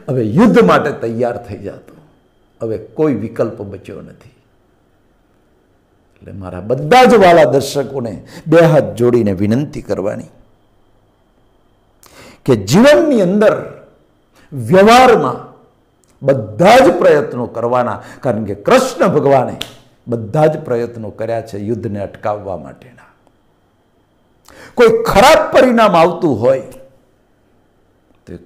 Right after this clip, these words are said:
ખરાબ પરિણામને અટકાવવાના બધા પ્રયત્નો કરવાના. ભગવાન કહે છે કે અમને એમના, અમને એમાં આસક્તિ નથી,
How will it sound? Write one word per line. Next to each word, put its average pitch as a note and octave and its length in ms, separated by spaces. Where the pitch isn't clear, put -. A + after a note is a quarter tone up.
ખરાબ A#3 520
પરિણામને D3+ 560
અટકાવવાના A#2+ 800
બધા G#2+ 300
પ્રયત્નો - 840
કરવાના. C3 560
ભગવાન A#2 480
કહે A2+ 180
છે - 360
કે - 160
અમને C#3+ 280
એમના, C3 360
અમને C#3+ 240
એમાં D3+ 600
આસક્તિ A3+ 720
નથી, - 460